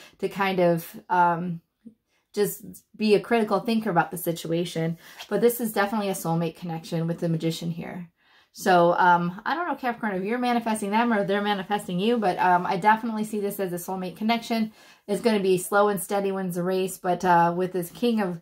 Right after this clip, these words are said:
Swords here, it's gonna be very clear. Like, it's gonna be super clear to both of you. Um,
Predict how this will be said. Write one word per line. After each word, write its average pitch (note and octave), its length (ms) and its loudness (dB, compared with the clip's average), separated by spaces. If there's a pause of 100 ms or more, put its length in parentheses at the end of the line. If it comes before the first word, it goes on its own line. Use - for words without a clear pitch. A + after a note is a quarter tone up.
(140)
Swords A#3+ 420 2
here, F#3 180 0
it's F3 140 -2
gonna G3 180 -2
be F#3 280 0
very F#3 420 2
clear. - 520 -2 (520)
Like, F#3+ 180 -2
it's F3+ 140 2
gonna G3 240 0
be F#3 140 0
super A#3 340 0
clear F#3+ 440 2
to F#3 120 -6
both F#3 340 0
of E3 120 -4
you. E3 340 -2 (480)
Um, F3 520 0